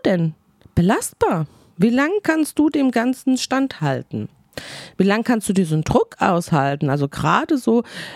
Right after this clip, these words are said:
im Unternehmertum, in der Pflege, wie lange kannst du das aushalten? Dass du arbeitest und arbeitest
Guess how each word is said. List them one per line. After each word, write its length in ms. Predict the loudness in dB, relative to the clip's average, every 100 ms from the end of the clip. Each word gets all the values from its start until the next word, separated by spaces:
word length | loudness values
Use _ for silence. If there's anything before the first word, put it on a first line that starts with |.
| 0
im 260 | 2 2
Unternehmertum, 1160 | 2 0 2 2 2 2 0 0 2 2 2 0
in 180 | 0 0
der 140 | 0
Pflege, 360 | 0 0 0 0
wie 80 | 2
lange 220 | 0 0
kannst 340 | -2 -2 -2
du 60 | 0
das 220 | 0 0
aushalten? 840 | 0 0 0 -2 0 0 0 -2 -4 -12 -16 -16 -2
Dass 140 | -2 0
du 140 | -2 -2
arbeitest 800 | -2 -2 0 0 0 -2 -2 -2
und 160 | -4 -2
arbeitest 1120 | -2 -2 -4 -2 0 0 0 -2 -2 -8 -18